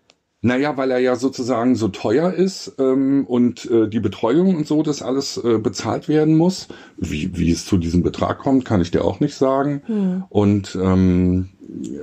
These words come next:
Speaker 1: also das ist einfach hier auch wieder der Wert. Also der muss dann zurückzahlen oder irgendwie sowas. Oder auch überhaupt, ähm,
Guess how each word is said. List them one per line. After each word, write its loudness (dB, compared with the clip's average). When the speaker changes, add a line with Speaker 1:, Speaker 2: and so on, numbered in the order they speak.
Speaker 1:
also 2
das -4
ist -8
einfach -2
hier 0
auch -4
wieder 0
der 0
Wert. 2
Also -4
der 0
muss 2
dann 2
zurückzahlen -2
oder 0
irgendwie -2
sowas. -2
Oder 2
auch -4
überhaupt, -2
ähm, 2